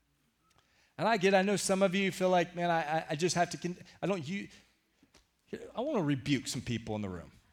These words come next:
I love you guys, all right? But I wanna rebuke every workaholic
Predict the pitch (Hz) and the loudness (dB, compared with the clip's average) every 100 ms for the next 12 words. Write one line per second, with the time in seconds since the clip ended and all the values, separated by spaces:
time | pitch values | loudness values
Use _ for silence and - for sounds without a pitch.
0 | _ _ - - - - - - - - | _ _ -20 -20 -20 -20 -20 -20 -20 -8
1 | 120 127 240 220 165 156 156 117 107 120 | 2 8 12 12 10 8 8 8 6 6
2 | 123 165 180 - - - - - - - | 8 8 6 -8 -20 -20 -20 -20 -20 -20
3 | - - - _ 143 147 143 - 165 190 | -20 -20 -20 _ -16 -16 -14 2 8 8
4 | 254 233 170 170 165 165 143 - - 160 | 8 6 4 2 2 2 2 0 0 0
5 | 190 190 202 151 170 185 190 147 147 123 | 2 2 0 2 2 2 0 0 2 2
6 | 113 117 | 2 -4